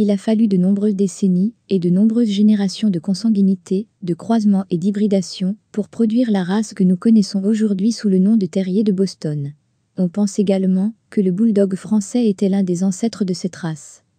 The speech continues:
Fait intéressant, comme cette race n'avait pas de nom,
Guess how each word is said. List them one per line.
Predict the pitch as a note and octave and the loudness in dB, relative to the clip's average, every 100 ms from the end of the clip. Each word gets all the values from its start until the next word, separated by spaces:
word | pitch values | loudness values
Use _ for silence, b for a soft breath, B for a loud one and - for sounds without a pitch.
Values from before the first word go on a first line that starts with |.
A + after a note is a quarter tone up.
| _ _ | _ _
Fait | - - G3 | -20 -2 0
intéressant, | G#3+ A3+ G#3+ F#3+ - F3+ F#3 _ | 0 0 -2 -2 -4 -8 -8 _
comme | - A#3 G#3+ | 0 2 2
cette | G3+ - | 0 -4
race | G3+ A#3+ - | -2 -2 0
n'avait | G#3 G3+ F#3+ | 0 2 0
pas | G3 F3+ | 0 -2
de | E3+ | -2
nom, | F3 F#3+ | 0 0